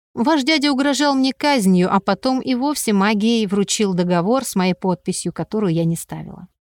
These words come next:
"Да, это его излюбленный фокус", огорошил меня Рейвор, подстраиваясь под наш с Аристотелем темп. "Но если вам станет легче, я могу объяснить его мотивы. Он объездил всю империю в поисках ведьмы или ведьмака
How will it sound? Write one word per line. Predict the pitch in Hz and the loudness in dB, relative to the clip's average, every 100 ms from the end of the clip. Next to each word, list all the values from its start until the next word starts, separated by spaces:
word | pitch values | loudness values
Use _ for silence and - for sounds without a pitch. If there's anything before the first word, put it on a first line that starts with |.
| _ _ _ _ _ _ _ _ _ | _ _ _ _ _ _ _ _ _
"Да, | 226 208 220 233 220 208 190 | -6 0 2 4 4 4 4
это | 185 196 | 2 2
его | 196 196 202 | 2 2 4
излюбленный | 196 180 185 180 185 185 | 2 2 2 4 4 2
фокус", | - 180 160 - - - _ _ _ _ - | 0 -2 -4 -6 -12 -14 _ _ _ _ -6
огорошил | 196 226 233 - 208 | -2 0 0 0 2
меня | 202 196 185 | 4 4 2
Рейвор, | 190 196 190 180 _ _ - | 2 2 0 -4 _ _ -4
подстраиваясь | 190 - 262 269 208 196 - | -4 -2 -2 0 2 0 -2
под | - 170 | -2 -2
наш | 190 208 | 0 0
с | - | 0
Аристотелем | 175 165 - 165 - 170 175 | -2 -2 -2 -4 -2 -2 -2
темп. | - 170 190 _ _ _ _ _ _ - | -2 -8 -10 _ _ _ _ _ _ -10
"Но | - | -4
если | 262 262 | -4 -2
вам | 269 269 | 0 0
станет | 262 277 269 262 | 0 -2 0 0
легче, | 285 294 - 226 | 2 0 0 0
я | 214 | 2
могу | 220 208 | 2 2
объяснить | 226 202 226 - 262 - | 0 2 -2 -2 -4 -2
его | 175 170 | 0 2
мотивы. | 175 170 175 160 190 190 _ _ _ _ - | 0 0 -4 -6 -8 -14 _ _ _ _ -10
Он | - 262 | -4 -2
объездил | 254 196 220 247 196 208 | 0 2 2 2 2 -2
всю | 190 - | -2 0
империю | 220 202 226 262 233 202 | 2 2 2 2 2 0
в | - | 0
поисках | 196 190 185 185 175 | 0 0 0 -4 -4
ведьмы | 196 233 226 202 190 185 | 0 0 2 2 2 2
или | 196 185 | 2 2
ведьмака | 175 170 175 160 233 233 | 0 0 0 0 0 0